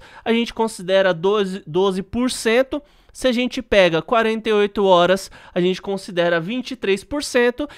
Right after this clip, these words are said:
E se a gente pega o último fundo, que foi aqui em um ponto zero sete dois, a gente tem uma alta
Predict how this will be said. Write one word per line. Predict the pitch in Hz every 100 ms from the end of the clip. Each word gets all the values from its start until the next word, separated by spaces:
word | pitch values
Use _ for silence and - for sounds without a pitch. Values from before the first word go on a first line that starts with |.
| - -
E | 311
se |
a | 330
gente | 302 302 -
pega | - 262 254 254 -
o | 214
último | 233 294 - 294 269 294
fundo, | - - 254 302 240 214
que | 220
foi | - 226
aqui | 214 208 240 -
em | - 208 202 -
um | 277 311 202
ponto | - - 226 202 - 160
zero | 147 147 185 220 196 175
sete | 175 - 143 - 240
dois, | 202 226 - - - -
a | 262
gente | 269 277 269
tem | 277 277
uma | 269 240
alta | 202 214 233